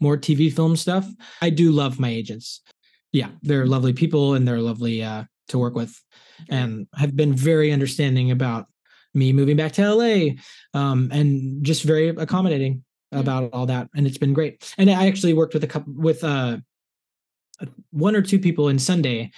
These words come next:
Speaker 1: that are also L A based that also are with them.
Speaker 2: Great.
Speaker 1: Um, and so we all got to bond about like, "Oh, we're the, we're the non-New York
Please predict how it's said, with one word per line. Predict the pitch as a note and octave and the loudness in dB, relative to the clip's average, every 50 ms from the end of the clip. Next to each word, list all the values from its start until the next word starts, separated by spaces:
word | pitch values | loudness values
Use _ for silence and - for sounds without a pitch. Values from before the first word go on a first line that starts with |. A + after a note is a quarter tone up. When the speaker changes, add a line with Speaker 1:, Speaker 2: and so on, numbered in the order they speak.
| - - - _ _ - | -20 -20 -20 _ _ -2
Speaker 1:
that | D3+ C#3+ D3 | -2 0 2
are | C#3+ C#3+ | 0 0
also | C#3+ B2+ D#3 | 0 0 -2
L | C3+ C3 B2+ B2 | -2 0 0 0
A | B2 | 0
based | A#2 B2 B2+ B2 - - | 0 -2 -2 -2 -2 -2
that | D#3 C3+ B2 - - _ _ _ _ _ _ _ - | -2 -2 -4 -8 -14 _ _ _ _ _ _ _ -6
also | E3 E3 D3 C3 D#3 C#3 | -4 -4 -2 -2 -2 -2
are | C3 B2+ | 0 0
with | B2 B2+ B2+ B2+ - | 0 -2 -2 -4 -6
them. | B2 A#2 A2+ A#2 C3 - _ - - - - - _ - | -6 -6 -6 -8 -12 -16 _ -20 -20 -20 -20 -18 _ -6
Speaker 2:
Great. | C3+ B2+ | -4 -4
Speaker 1:
Um, | B2 A2 G#2 G#2+ A2+ - - - | -4 -4 -6 -8 -12 -12 -6 -2
and | D#3+ D3 C3+ | 0 0 0
so | - D3 C3 | 0 0 0
we | B2+ C#3 C3+ C3 | 0 0 0 0
all | B2 A#2+ A#2 | 0 -2 -2
got | A#2 C#3+ D3 D3+ C#3 C3 - | -2 -4 -2 -4 -4 -2 -2
to | C#3 | -2
bond | C3 C3+ B2+ B2 B2 A#2+ | 0 0 0 0 0 -2
about | A#2+ B2 B2 B2 B2+ | 0 -2 -2 -2 -2
like, | D3 G3+ | 0 0
"Oh, | C4 C4+ B3 A#3 | 0 2 2 2
we're | A3 G#3+ G#3+ | 2 4 4
the, | F#3+ G#3 G3 G3 F#3+ F#3+ - - - | 4 4 4 4 2 0 -4 -8 -2
we're | - E3+ E3+ | 0 0 2
the | F3+ | 2
non-New | F3+ F3 F3 F3 F3 F3 F3 F3 F3 E3 E3 | 2 2 2 0 0 0 0 2 2 4 4
York | E3+ E3 E3+ E3+ D#3+ D#3 D#3+ - | 4 4 4 2 2 0 -4 -8